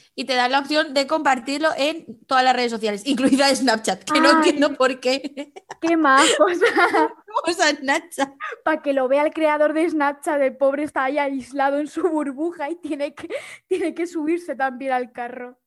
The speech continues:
Speaker 1: Hombre, claro. Y nada, eso. Básicamente lo que quiere Netflix es que se siga hablando de Netflix.
Speaker 2: Hmm.
Speaker 1: Esa es su idea. Pero te lo disfrazan como, "No, es porque queremos que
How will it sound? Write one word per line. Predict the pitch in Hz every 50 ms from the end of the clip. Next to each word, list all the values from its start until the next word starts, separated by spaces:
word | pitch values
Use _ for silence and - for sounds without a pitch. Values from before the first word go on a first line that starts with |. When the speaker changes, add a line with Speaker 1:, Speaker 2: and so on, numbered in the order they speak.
| _ _
Speaker 1:
Hombre, | - 277 262 254 247 240
claro. | 220 240 240 233 233 220 208 -
Y | - 220 226
nada, | 226 226 214 208 208
eso. | 208 208 196 202
Básicamente | 190 240 277 285 302 285 294 285 285 269 285
lo | 269
que | 262 254 240
quiere | 247 254 247
Netflix | 240 247 262 254 285 254 -
es | 269 247
que | - - 269 -
se | - 240 214
siga | 208 - 247 233 233
hablando | 220 220 226 226 226 220
de | 214 240 262 - _ _ _ _ _ _ -
Netflix. | 190 190 180 190 - 165 - - - - - - _ _ _ _ _ -
Speaker 2:
Hmm. | 254 233 214 202 _ _ _ _ _ _ _ _ _ _ _ _ _ _ _ _ _ _
Speaker 1:
Esa | - 208 220 247
es | 240 -
su | - 220
idea. | 196 180 175 156 143 - _ _ _ _ _ _
Pero | - 220 220 247 240
te | 277
lo | 254 247
disfrazan | 240 240 247 247 247 233 240 269 277 269 254
como, | 262 220 214 208 208 202 196 196 190 185 - _ _ _ _ _ _ -
"No, | - 180 180 180 180 185 185 185 185 185 185 185
es | 180 185 185 - -
porque | - 190 180 185 196 190 190 185
queremos | - 190 190 185 180 190 190 190
que | 196 - 190 196 196 196 190 185 190 -